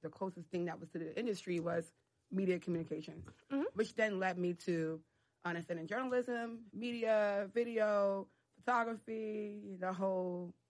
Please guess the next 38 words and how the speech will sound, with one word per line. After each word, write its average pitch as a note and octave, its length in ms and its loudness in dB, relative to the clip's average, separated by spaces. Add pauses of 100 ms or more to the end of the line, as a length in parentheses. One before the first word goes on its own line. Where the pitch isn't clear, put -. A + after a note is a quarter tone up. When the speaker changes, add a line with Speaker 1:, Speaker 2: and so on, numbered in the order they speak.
(520)
Speaker 1:
nine F3 220 0
yards, E3+ 280 -2
just E3+ 140 -6
learning F3+ 260 0
everything E3+ 300 -2
about E3+ 240 -4
media, F3 480 -2 (180)
videography, E3+ 500 -4
and E3 140 -14
everything. - 380 -16 (320)
So G#3+ 80 6
that's A3+ 140 4
kinda B3 180 0
how G#3+ 100 2
I G3 80 2
got F#3 240 -4
in, G3+ 360 -8 (140)
is F3 180 -8 (100)
through, F3 320 -4
um, D#3+ 400 -4 (480)
just F3 240 -2
internships. G3 880 0 (380)
I E3 80 -6
interned F3 340 -6
everywhere, F3+ 640 2 (260)
worked F3 220 -4
for E3+ 80 -6
Bad E3+ 280 0
Boy E3+ 320 -2
as D#3 180 -12
an D#3+ 60 -14
executive E3+ 440 -6
assistant E3+ 420 -12
operations. E3 640 -10
That E3 100 -2
was, E3 100 -2
like, D3+ 120 -12
my D#3 100 -8